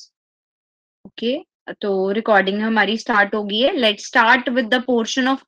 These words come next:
ionic equilibrium। ठीक है बच्चे, ये ionic equilibrium का lecture number one ही है, तो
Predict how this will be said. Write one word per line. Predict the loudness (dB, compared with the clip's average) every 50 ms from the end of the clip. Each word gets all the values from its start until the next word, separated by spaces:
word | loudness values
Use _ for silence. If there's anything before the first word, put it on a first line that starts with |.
| 0
ionic | 2 4 4 4 2 2 0 0 -2 -10 _ -10 -10
equilibrium। | -10 -10 -8 -6 -6 -4 -2 -2 -4 -4 -6 -8 -8 -8 -8 -12 _ _ _ _ _ -20 -20 _ _ -8
ठीक | 0 0
है | 2 2
बच्चे, | 2 0 0 0
ये | 0 0 0 0 0
ionic | 0 0 0 0 0 -2 -4 -4 -6
equilibrium | -8 -6 -4 -4 -2 -2 -2 -2 -2 -4 -4 -2 -2
का | -2
lecture | -2 -2 -4 -8 -8 -8 -6
number | -4 -4 -2 -2 -4 -2
one | -2 -4 -4 -4 -4
ही | -4 -4 -4 -4 -4
है, | -4 -6 -6 -8 -10 _ _ _ _ _ _ _ _ _ _
तो | -12 -10 -8 -6 -6 -6 -6 -6 -6 -6 -8 -10 -12 _